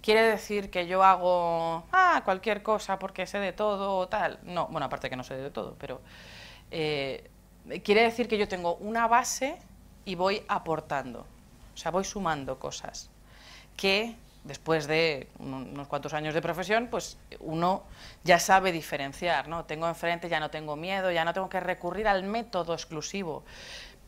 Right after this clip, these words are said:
Pero también te digo una cosa, cuando yo empecé a hacer terapia, cuando yo terminé la carrera y empecé a hacer terapia, bendito sea el modelo cognitivo-conductual.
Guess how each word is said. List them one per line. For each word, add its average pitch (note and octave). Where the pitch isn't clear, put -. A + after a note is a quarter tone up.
Pero F#3+
también G3
te B3+
digo A#3+
una G#3
cosa, F3+
cuando E3+
yo E3+
empecé A3+
a A3
hacer G#3
terapia, D3+
cuando E3
yo E3
terminé F3+
la E3
carrera D3+
y C#3+
empecé C#3+
a D#3+
hacer E3
terapia, D#3
bendito G3
sea A#3
el A#3+
modelo A3
cognitivo-conductual. F3+